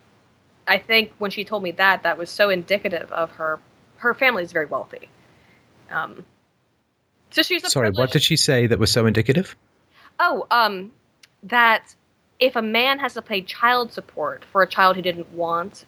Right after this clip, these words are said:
Speaker 1: and a woman tricked him even into the pregnancy, as I was saying earlier, that it's, it's a problem for the woman, and it's,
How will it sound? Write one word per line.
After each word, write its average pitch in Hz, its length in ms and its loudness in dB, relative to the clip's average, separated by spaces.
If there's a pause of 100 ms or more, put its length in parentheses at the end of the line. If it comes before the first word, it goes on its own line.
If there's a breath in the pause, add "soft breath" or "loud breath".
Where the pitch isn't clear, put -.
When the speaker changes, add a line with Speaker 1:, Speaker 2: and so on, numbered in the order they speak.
(600)
Speaker 1:
and 185 100 2
a 175 40 2
woman 185 280 0
tricked - 400 0
him 202 100 -2
even 190 240 -2
into 175 300 -2
the 175 180 2
pregnancy, 175 460 -2
as 175 140 2
I 170 100 4
was 165 120 -2
saying 165 220 -2
earlier, 196 460 -2 (380 loud breath)
that 185 280 4
it's, - 320 -6 (200)
it's 196 180 2
a 180 60 -4
problem 262 280 2
for 277 120 -2
the 233 80 -2
woman, 190 420 -2
and 185 160 0
it's, 175 220 -8